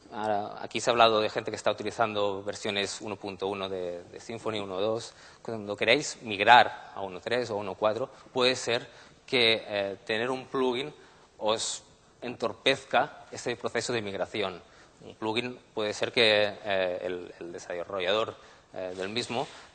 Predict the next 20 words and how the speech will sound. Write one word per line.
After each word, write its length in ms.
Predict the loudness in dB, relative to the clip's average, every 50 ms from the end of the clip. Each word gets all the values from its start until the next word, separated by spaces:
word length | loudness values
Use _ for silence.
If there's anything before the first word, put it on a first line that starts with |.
| -20 -20 -20 -16 -8 2
lo 120 | 6 8
haya 200 | 10 10 12 10
dejado, 560 | 10 8 8 8 8 8 8 6 6 6 4 0
mm, 320 | -6 -10 -10 -12 -10 -8
deprecated, 560 | -6 -4 -4 -4 2 4 4 4 4 2 -2 -6
que 140 | -4 -2 2
ya 120 | 2 2
no 420 | 2 0 -6 -10 -12 -12 -10 -6 -2
le 80 | 2
haga 220 | 4 4 4 4 2
caso. 360 | 0 0 0 -2 -6 -12 -14 -14 -18 -20 -20 -20 -20 -20 -14 -8
Eh, 320 | -6 -4 -4 -4 -6 -8 -10 -10 0 2
puede 140 | 4 4
suponer 260 | 4 2 2 2 2 2
un 100 | 0 -2
problema. 400 | -2 0 0 2 0 0 -6 -12
Es 120 | -14 -8
por 160 | -4 -2 0
ello 120 | 0 0 0
que 220 | 0 -2 -2 -4